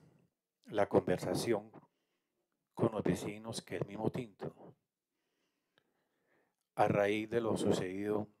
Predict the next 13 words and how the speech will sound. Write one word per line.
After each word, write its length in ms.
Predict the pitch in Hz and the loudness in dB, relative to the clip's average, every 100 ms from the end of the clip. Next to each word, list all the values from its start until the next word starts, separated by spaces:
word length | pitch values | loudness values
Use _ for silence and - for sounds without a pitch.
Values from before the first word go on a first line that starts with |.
| _ _ | _ _
en 160 | 95 92 | -6 0
días 280 | 98 107 | 2 0
pasados 520 | - 95 98 95 101 101 | 0 -2 0 0 0 0
en 100 | 85 | 2
Bogotá, 460 | 85 90 87 92 | 2 4 0 -4
¿no? 200 | 92 123 - _ _ _ _ _ _ _ _ _ _ _ _ _ _ _ _ _ _ _ | -8 -12 -18 _ _ _ _ _ _ _ _ _ _ _ _ _ _ _ _ _ _ _
Entonces 220 | - 139 | 6 8
se 80 | 156 | 8
pregunta 500 | - 113 110 113 127 | 8 6 6 8 12
uno, 460 | 123 120 117 117 117 - - _ _ _ _ _ _ _ _ | 12 10 2 0 -4 -18 -20 _ _ _ _ _ _ _ _
Alexander 800 | - 90 85 - 104 107 101 98 - | -6 -4 -2 2 2 2 -2 -4 -10
y 140 | 110 98 | 4 6
Oscar, 360 | 95 - 95 | 6 2 -4